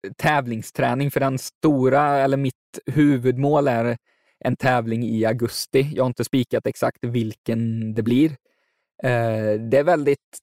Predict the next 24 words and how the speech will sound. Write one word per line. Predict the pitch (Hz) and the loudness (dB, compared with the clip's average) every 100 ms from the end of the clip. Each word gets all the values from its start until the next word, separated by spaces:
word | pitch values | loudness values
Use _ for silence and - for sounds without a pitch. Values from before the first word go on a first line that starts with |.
| - | -2
tråkigt | 160 170 160 131 - 160 - | 2 4 2 0 -2 -6 -2
faktiskt, | 170 156 - 143 160 - - | -4 -4 0 0 0 -6 -2
eh, | 139 139 131 123 | 0 0 -2 -4
för | - 131 127 131 139 127 | -2 0 0 0 0 0
Ironman, | 123 135 139 151 143 | 2 0 0 -2 -2
som | 139 | -2
är | 123 | 0
den | 120 | -2
stora | - 135 120 117 127 147 _ _ _ _ _ _ _ _ | -2 -2 -2 0 -2 -2 _ _ _ _ _ _ _ _
organisatören | 143 135 131 127 131 - 131 120 151 | 0 2 2 0 0 2 0 2 0
av | 123 113 | 0 0
långdistans, | 127 123 110 104 123 123 - - - | 0 0 -2 -4 -4 -4 -8 -12 -4
eh, | 127 78 73 73 | -4 -4 -10 -10
triathlon, | - 135 123 143 175 170 _ - - - | -2 0 2 0 0 -6 _ -20 -20 -20
så | - - | -10 -4
har | 123 123 123 117 117 117 - _ _ _ - | -2 0 0 0 -2 -6 -10 _ _ _ -4
nästan | 160 - 127 123 120 _ _ _ _ _ _ _ 143 | -4 -2 -4 -4 -8 _ _ _ _ _ _ _ -6
glömt | 127 160 175 | 0 2 2
av | 135 196 269 | 2 2 0
oss | 147 - | -2 -2
uppe | 143 - 135 131 | -4 0 2 2
i | 135 | 0
norra | 139 143 123 | 0 0 0
Europa. | 123 123 117 - 170 | 0 0 -2 -2 -2